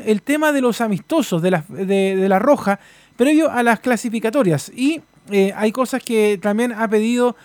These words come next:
también en, en torno a las clasificatorias de la selección chilena y le pide al directorio de la conmebol de que las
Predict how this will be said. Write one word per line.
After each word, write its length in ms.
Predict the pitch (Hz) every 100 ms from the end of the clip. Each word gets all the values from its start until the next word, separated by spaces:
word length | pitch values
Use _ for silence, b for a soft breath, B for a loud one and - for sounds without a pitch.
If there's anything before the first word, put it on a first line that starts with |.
| b b
también 300 | - 190 226
en, 460 | 233 214 202 185 185
en 160 | 190 170
torno 380 | 233 247 247
a 120 | 220 196
las 100 | 175
clasificatorias 640 | 190 190 185 190 226 233
de 80 | 214
la 100 | 196
selección 460 | 220 196 - 233
chilena 460 | 208 214 208 262 294 b b b b
y 300 | 254 320 -
le 200 | 214 214
pide 520 | - 294 262 190 220 262 - _ _
al 580 | - 185 180 175 175 170
directorio 520 | 170 180 - 262 277
de 80 | 247
la 80 | 220
conmebol 640 | 208 214 202 175 196 311 b b b b
de 240 | 170 220
que 400 | 220 233 233 - -
las 400 | 196 196 180 165